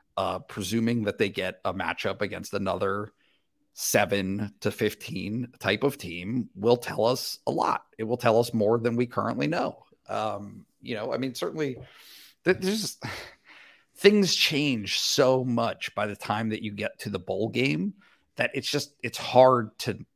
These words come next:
to gauge these things. But I, you know, I saw a team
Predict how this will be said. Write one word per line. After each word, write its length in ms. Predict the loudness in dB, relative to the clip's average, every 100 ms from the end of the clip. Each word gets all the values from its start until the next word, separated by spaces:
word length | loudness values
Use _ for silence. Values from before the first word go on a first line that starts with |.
| -12
to 240 | -8 -8 -12 _ _ _ _ _ -4
gauge 480 | 2 2 2 -2 -4
these 340 | -8 -10 -10
things. 380 | -8 -8 -10 -12
But 280 | -6 -6 -2
I, 140 | 0 0
you 140 | 2 2
know, 180 | 0 -2
I 100 | -2
saw 280 | 2 4 4
a 40 | 2
team 500 | 0 0 2 0